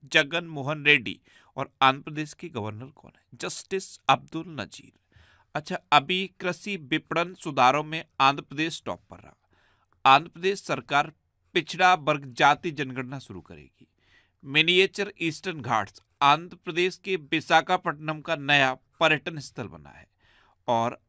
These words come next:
आंध्र प्रदेश के पूर्व मुख्यमंत्री को भ्रष्टाचार के आरोप में गिरफ्तार किया गया है। अब बात आंध्र प्रदेश की है, तो जब भी आप आंध्र प्रदेश का नाम सुनो, सबसे पहले माइंड में आना चाहिए कि भाषा के आधार पर गठित होने वाला भारत का पहला राज्य है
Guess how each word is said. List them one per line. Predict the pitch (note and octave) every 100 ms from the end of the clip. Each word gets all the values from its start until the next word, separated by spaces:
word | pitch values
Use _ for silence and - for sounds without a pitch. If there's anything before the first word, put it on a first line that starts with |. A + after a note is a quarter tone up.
| -
आंध्र | C#3 C#3 D#3
प्रदेश | D#3+ D#3+ -
के | - E3+
पूर्व | - _ F#3+ G3+ G3
मुख्यमंत्री | D3 - C#3 B2+ C#3+ C#3+
को | E3 D#3
भ्रष्टाचार | C3 B2 - F3 E3+ D#3+
के | E3 E3
आरोप | B2+ A#2 G#2+ B2
में | F3 D#3+
गिरफ्तार | B2+ A2 - F2+ -
किया | - C2
गया | _ -
है। | _ _ _ _ _ _ -
अब | B2+ - -
बात | B2 C3 - _
आंध्र | B2+ B2+ C#3
प्रदेश | C#3+ D3+ D3
की | - D3
है, | D#3
तो | C#3 E3+
जब | C#3+ - E3 D3 C#3
भी | E3+ F3 _ C3+
आप | C3+ -
आंध्र | B2 A#2+
प्रदेश | A2+ A#2 A2
का | B2+
नाम | F#2+ F2+
सुनो, | G2+ F#2 F2 - _ _ _ _
सबसे | - D#3+ - - F3
पहले | F3 _ - D3 C#3+ D3+
माइंड | D3 B2+ A#2+
में | B2
आना | A#2 A#2+
चाहिए | C3+ C3
कि | C#3 D#3+ D3+
भाषा | B2 A#2 B2+ - D#3
के | D3 D#3+
आधार | C3+ C#3 C#3
पर | D#3 C#3+
गठित | A#2 C3+ E3 F3 D3
होने | C#3 C3
वाला | A#2+ B2
भारत | B2+ A#2 A#2 A#2+ -
का | B2+
पहला | _ C3 C3 D3+
राज्य | C#3 B2+ B2+ C3
है | B2 C3